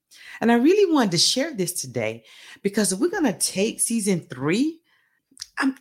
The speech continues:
I won't, I don't wanna use the cliche up a notch. It's just going to be more depth if we can get any deeper, right? <laughs> But that's the goal. And with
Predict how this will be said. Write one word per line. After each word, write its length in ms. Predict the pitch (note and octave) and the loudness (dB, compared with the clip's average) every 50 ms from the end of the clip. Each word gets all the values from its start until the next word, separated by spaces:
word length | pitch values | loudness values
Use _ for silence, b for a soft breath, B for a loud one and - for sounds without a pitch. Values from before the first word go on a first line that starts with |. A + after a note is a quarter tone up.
| _ - - | _ -6 -6
I 120 | A#3+ B3 | -4 -2
won't, 300 | A#3 C#4+ D#4 D#4+ - - | 0 0 0 0 0 -4
I 80 | A#3+ B3+ | -4 -2
don't 220 | D4 D#4+ F4+ F4+ | 0 0 0 0
wanna 160 | F4 F4 E4 | 0 0 2
use 240 | C4+ B3 C4+ B3 G3 | 4 4 4 4 2
the 80 | F#3+ F#3 | 0 -4
cliche 520 | - - B3 A#3+ - - - G#3 F3+ - | -4 -4 -4 -2 -2 -2 -2 -2 -2 -2
up 180 | - F#3+ F#3+ - | -2 -4 -4 -4
a 80 | F#3+ F3+ | -6 -6
notch. 420 | F#3 F#3+ G#3 G3 D3 - - - - | -6 -6 -6 -6 -8 -10 -8 -4 -2
It's 200 | G#3+ G3+ F#3+ F3+ | -2 0 0 -2
just 500 | D3 - E3 E3+ F#3 F#3 - - - - | 0 2 2 2 2 0 -2 -6 -6 -4
going 280 | D#3+ D#3+ E3 E3 E3 D#3+ | -2 -2 -2 -2 -2 -4
to 160 | - - D3 | -4 -4 -6
be 460 | B2 A#2 F3+ F#3 F#3 E3 C#3+ C3 C3 b b b b - | -4 -4 -2 -2 -2 -2 -4 -6 -6 b b b b -2
more 220 | D3+ E3 E3 C#3 | 2 2 4 2
depth 520 | G#2+ G2 - - C#3 D#3 E3 - - - _ _ _ _ _ _ - - - - _ _ _ _ _ _ _ - | 2 -2 -4 -2 -2 -2 -2 -2 -6 -10 _ _ _ _ _ _ -20 -20 -20 -20 _ _ _ _ _ _ _ 0
if 140 | F#3 F3 | 0 0
we 200 | D3+ D3 G3 G3 | 2 2 2 2
can 220 | G3 D#3 D#3 C#3+ A#2+ | 2 0 -2 -2 0
get 220 | B2 F#3 A3 G#3 | 0 2 2 2
any 200 | G3 F3+ E3+ E3+ | 2 2 0 0
deeper, 380 | D3+ C#3 G3+ A3 G#3 - - C#3 | -2 -2 -2 -2 -2 0 0 0
right? 520 | C3 B2 C3 C3 C#3 E3+ A3 C4 C#4 - _ - | 2 2 2 2 2 2 2 0 -2 -8 _ -12
<laughs> 100 | A#3 B B B B B B B B _ _ _ - | -12 B B B B B B B B _ _ _ 0
But 140 | - C4 G#3+ | 0 2 4
that's 220 | D4 E4 F4+ F4 | 4 4 4 2
the 120 | - E4 C#4 | 0 -2 -2
goal. 500 | B3 C#4 D4 F4 F#4 F4 E4 E4 F4 - _ - - B B B B B B B B B B B _ - | 0 0 -2 -2 -4 -6 -10 -12 -14 -16 _ -20 -20 B B B B B B B B B B B _ 2
And 260 | A#3+ A3+ A3 G#3 G3 | 2 4 2 2 2
with 240 | A#3 C#4+ F4+ A4 | 2 2 2 0